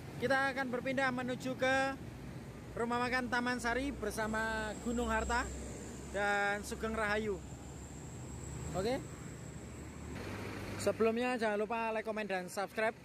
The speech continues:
Tekan tombol notifikasi lain, notifikasinya agar H S Lover selalu memberikan, ya, video-video terbaru, informa-, informasi terbaru. Wah, lama nggak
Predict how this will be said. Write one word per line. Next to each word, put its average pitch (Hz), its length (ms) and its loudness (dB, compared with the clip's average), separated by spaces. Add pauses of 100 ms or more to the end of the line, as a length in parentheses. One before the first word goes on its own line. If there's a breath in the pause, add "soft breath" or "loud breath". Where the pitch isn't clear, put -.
Tekan 202 240 2
tombol 202 160 2
notifikasi 208 560 2
lain, 214 240 2 (240)
notifikasinya 220 1040 0 (320)
agar 190 320 0
H - 80 -
S 185 80 -2
Lover 202 240 2
selalu 202 400 2
memberikan, 202 560 0 (720)
ya, 339 200 4 (600)
video-video 269 880 2
terbaru, 269 560 4
informa-, 254 480 -2 (240)
informasi 247 560 0
terbaru. 240 480 2 (560)
Wah, 262 160 -2 (400)
lama 240 320 2
nggak 220 400 2